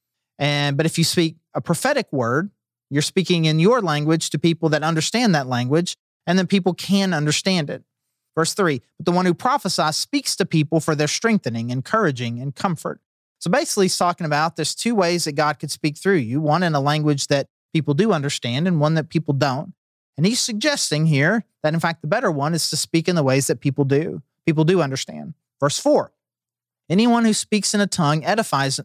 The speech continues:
themselves, but the one who prophesies edifies the church." And so one of those is something that happens, and because of the, the experience that you have,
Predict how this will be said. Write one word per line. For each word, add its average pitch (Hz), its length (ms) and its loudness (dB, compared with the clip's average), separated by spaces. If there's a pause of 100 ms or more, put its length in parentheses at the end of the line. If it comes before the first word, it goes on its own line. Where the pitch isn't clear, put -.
(100)
themselves, 156 840 0
but 156 100 -2
the 180 80 2
one 160 180 2
who 185 80 2
prophesies 143 760 -2
edifies 120 480 -4
the 123 100 -10
church." - 480 -2 (640)
And 160 100 2
so 165 200 2
one 170 280 2
of 247 120 0
those 175 520 0 (220)
is 156 80 0
something 190 380 0
that 214 100 2
happens, 156 640 -2 (220)
and 147 100 0
because 160 460 0
of 135 180 -2
the, 113 320 -6
the 123 100 -6
experience 220 640 0
that 196 120 -8
you 190 100 0
have, 165 500 0